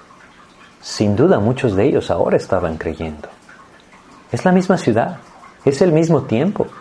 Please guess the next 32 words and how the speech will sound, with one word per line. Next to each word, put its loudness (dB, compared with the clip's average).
son -2
las 2
mismas 4
personas. -4
Es 0
ahí 4
en 4
donde 2
debemos 2
entender 0
que -2
el -2
trabajo 0
de 0
Dios -2
es -2
maravilloso, 0
es -6
perfecto -4
y 2
es -2
en -2
su -2
tiempo 0
perfecto. -8
En 0
su 0
momento 4
muchos 2
de 2
estos -4
hombres -6